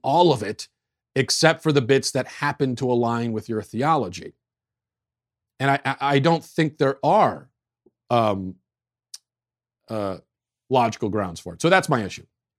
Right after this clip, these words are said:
In fact, on the young Earth model, on the young Earth model, you can't even speak of fossils at all. Fossils, but you, you, you said yourself, under the process of fossilization,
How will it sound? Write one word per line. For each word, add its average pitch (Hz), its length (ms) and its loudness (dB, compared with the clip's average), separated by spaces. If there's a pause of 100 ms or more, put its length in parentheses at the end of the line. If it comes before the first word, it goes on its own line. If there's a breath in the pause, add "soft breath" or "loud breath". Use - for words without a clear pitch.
(300)
In 147 100 -2
fact, 208 220 6
on 185 80 4
the 147 80 2
young 202 180 4
Earth 170 180 0
model, 147 460 2 (920)
on 143 60 0
the 156 80 4
young 202 200 4
Earth 175 180 -2
model, 180 360 0
you 160 160 2
can't 190 320 -4
even 170 240 0
speak 180 340 -4
of 156 160 0
fossils 165 540 0
at 139 100 0
all. 196 380 -4 (880)
Fossils, 196 440 4
but 143 140 -6
you, 180 140 2
you, 185 240 0
you 185 100 0
said 185 240 4
yourself, 156 400 0 (400)
under 170 240 6
the 156 80 2
process 185 460 2
of 139 100 -4
fossilization, 127 960 0